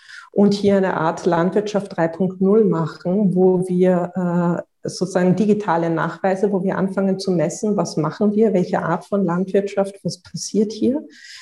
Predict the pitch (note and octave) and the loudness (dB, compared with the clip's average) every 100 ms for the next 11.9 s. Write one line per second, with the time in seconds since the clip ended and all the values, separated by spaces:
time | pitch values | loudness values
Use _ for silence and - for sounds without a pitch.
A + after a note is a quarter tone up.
0 | - - G3+ G3+ G3+ G3+ G3+ G#3 G3 D#3 | -6 2 4 6 4 4 2 2 2 0
1 | D#3+ - G#3+ A3 A3 A3 G3+ G3 G3+ E3 | 0 0 2 4 2 0 -2 0 0 0
2 | F#3 F#3 E3 D#3+ F3 F#3+ F#3 F3+ F3 F#3+ | 0 2 0 0 0 0 0 -2 -2 0
3 | F#3 - F3+ F3 F#3 F#3 F#3 F#3 F#3 E3+ | -2 -4 -4 0 2 2 2 0 -2 -6
4 | - - E3+ F3 E3+ E3 F3 F3+ F3+ F#3+ | -4 0 0 0 0 2 2 0 -2 0
5 | F3+ - F3+ F3+ - F3 E3 - E3 D#3+ | 2 2 2 2 0 0 -2 -2 2 4
6 | F3 F3 F3 E3 - F3+ F3 E3+ E3 E3+ | 2 0 -2 -4 -4 -2 -2 -2 -2 0
7 | E3+ D3+ D#3+ F3 - D#3+ - F3 - D#3+ | -2 -2 -4 -6 -6 -8 -8 -10 -4 -2
8 | D#3+ - - E3 E3 E3 E3 F#3 - F3 | -2 -6 -8 -4 -2 -2 -4 -4 -2 0
9 | F3 F3 F3 F3 - E3+ E3+ - F3 E3 | 2 0 0 -2 0 0 -2 -4 -2 -2
10 | - - D#3+ D#3+ F3+ E3+ E3 - - F3+ | -4 -4 -4 -2 0 0 0 -4 -4 -2
11 | E3+ - F3+ F#3+ E3 D#3+ F3+ G3 A3 | -2 -2 -4 0 -4 -2 0 2 0